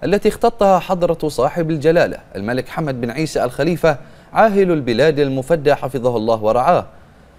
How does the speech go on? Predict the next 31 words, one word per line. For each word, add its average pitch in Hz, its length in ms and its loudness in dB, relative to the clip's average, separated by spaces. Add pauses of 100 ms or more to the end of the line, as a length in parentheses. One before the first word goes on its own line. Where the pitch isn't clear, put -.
(200)
جاء 170 180 4
ذلك 226 380 2
لدى 196 300 2
لقاء 165 400 0
سموه 170 560 -4
حفظه 160 420 -2
الله 120 240 2
بحضور 151 520 -2
معالي 139 300 -2
الشيخ 131 320 -4
سلمان 139 400 -4
بن 135 120 -4
خليفة 131 420 -2
آل 123 60 -4
خليفة 156 380 -4
وزير 117 380 0
المالية 127 480 -2
والاقتصاد 123 580 -4
الوطني 120 540 -2 (480)
بقصر 196 440 2
الرفاع 160 420 2
اليوم 131 380 0
السيد 156 540 -2 (840)
فيردريك 160 680 0
سانشيز 151 640 -2 (100)
رئيس 170 360 -2
جمعية 151 600 -2
المشروعات 143 680 -2
الفرنسية 135 720 -2
ميديف 120 400 -2
انترناشونال، 160 760 -2